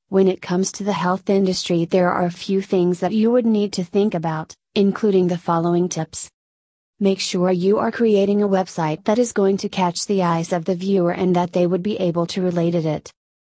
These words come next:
It should also load quickly and work well on mobile phones of all sizes. Mobile responsive site is another thing that you need to make sure that you are working on.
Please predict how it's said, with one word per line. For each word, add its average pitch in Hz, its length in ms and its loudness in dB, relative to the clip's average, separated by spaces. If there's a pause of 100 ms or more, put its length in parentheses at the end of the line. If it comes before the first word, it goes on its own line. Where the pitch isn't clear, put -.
(120)
It 190 180 -2
should - 220 -4
also 202 320 0
load 190 300 0
quickly 226 520 0
and 190 220 0
work 202 240 -2
well 180 240 0
on 175 180 2
mobile 180 340 2
phones 196 420 0
of 185 160 -6
all 190 260 -2
sizes. 170 560 -2 (720)
Mobile 202 360 2
responsive 190 680 0
site 190 300 0
is 208 160 4
another 175 380 2
thing 180 320 0
that 175 180 -2
you 196 140 0
need 190 240 2
to - 120 -4
make 185 260 0
sure 214 360 0
that 190 220 0
you 208 180 0
are 214 140 2
working 190 440 0
on. 160 380 -2